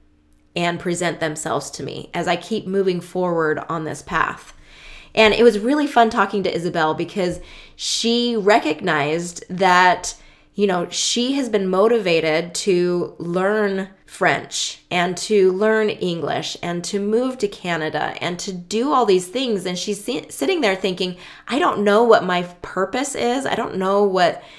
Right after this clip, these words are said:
what it is, but I know that I'm here in Canada for a reason. And I know that I'm learning these languages for a reason." And it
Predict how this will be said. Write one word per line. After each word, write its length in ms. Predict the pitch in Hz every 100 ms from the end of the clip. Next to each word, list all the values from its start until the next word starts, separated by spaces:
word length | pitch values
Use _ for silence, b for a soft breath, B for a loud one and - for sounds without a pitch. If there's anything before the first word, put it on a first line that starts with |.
| B B
what 140 | 202
it 200 | 208 -
is, 400 | - 185 - 247
but 200 | 220 202
I 100 | 185
know 340 | 208 202 202 233
that 140 | 240
I'm 160 | 220 185
here 500 | - - 190 185 185
in 240 | - 170
Canada 440 | 160 170 170 165 156
for 260 | - 160
a 60 | 147
reason. 500 | - - - - - B B B B _
And 420 | 190 185 180 180 -
I 140 | 185 190
know 420 | 196 208 220 233
that 160 | 220
I'm 260 | 160 180 175
learning 360 | 175 185 185 175
these 180 | 160
languages 640 | 156 165 160 147 151 151 151 b b
for 380 | - 196 170 165
a 40 |
reason." 540 | 160 165 165 - - - b b b b b -
And 400 | 208 196 190 185
it 680 | - 196 185 - - -